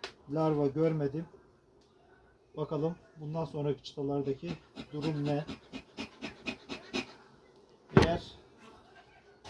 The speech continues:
yumurta kontrolünde inşallah sıkıntımız çıkmaz.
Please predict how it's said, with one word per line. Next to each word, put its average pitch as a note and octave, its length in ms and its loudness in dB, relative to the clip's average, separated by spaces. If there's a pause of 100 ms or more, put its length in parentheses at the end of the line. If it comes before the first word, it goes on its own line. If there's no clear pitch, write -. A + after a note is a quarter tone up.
(1500)
yumurta D#3 420 -4
kontrolünde D3+ 840 -2 (580)
inşallah C#3+ 420 -4
sıkıntımız C#3+ 640 -8
çıkmaz. D3+ 460 -8